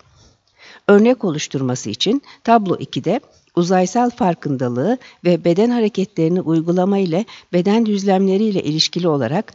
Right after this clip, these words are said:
nesneleri yerleştirme aşamalarının öğretim stratejilerine örnek verilmektedir.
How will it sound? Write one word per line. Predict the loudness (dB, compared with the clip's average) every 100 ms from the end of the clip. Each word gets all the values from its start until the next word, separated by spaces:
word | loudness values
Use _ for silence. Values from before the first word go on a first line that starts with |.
| _ -10 -2
nesneleri | -2 0 -2 -2 -2
yerleştirme | 0 0 0 -2 -2 -2 -4 -4
aşamalarının | -6 -4 -4 -2 -4 -2 -2 -2 -6 -4
öğretim | 2 2 2 -2 -6
stratejilerine | -4 -6 -4 -4 -4 -4 -2 -2
örnek | 2 2 0 -4 -4
verilmektedir. | -4 -2 -4 -6 -10 -8 -8